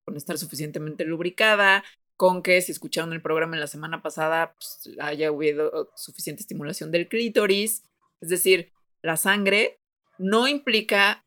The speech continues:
virginidad, que se, que ya no hay virginidad,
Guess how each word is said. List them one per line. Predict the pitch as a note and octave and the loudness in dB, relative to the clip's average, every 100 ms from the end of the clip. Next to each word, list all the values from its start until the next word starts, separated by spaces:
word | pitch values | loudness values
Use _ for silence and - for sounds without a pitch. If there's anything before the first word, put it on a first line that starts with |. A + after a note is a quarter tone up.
| - | -4
virginidad, | E3 D#3+ D#3 D#3 C#3+ | -4 -2 -8 -10 -8
que | - | -6
se, | - C#3 | -6 -6
que | - | -4
ya | D3 E3 | 2 2
no | F3 F3+ | 2 0
hay | F3 | 0
virginidad, | E3+ E3+ D3 D3 D#3+ A3+ | -2 -6 -8 2 4 4